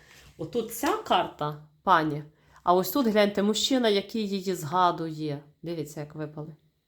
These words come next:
Так? Тут, ем, в цьому місяці ви зустрінете людину з минулого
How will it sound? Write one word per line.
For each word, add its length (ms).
Так? 320
Тут, 360
ем, 500
в 60
цьому 240
місяці 460
ви 100
зустрінете 580
людину 360
з 120
минулого 800